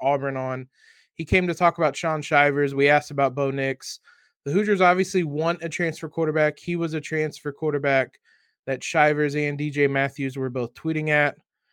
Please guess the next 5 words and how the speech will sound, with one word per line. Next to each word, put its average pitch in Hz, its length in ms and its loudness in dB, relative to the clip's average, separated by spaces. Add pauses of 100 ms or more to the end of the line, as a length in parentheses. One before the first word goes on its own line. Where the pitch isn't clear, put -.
(300)
Uh, 123 520 -2 (840)
he 202 400 -2
commits 165 640 -2
to 131 460 -4
Oregon. 156 640 2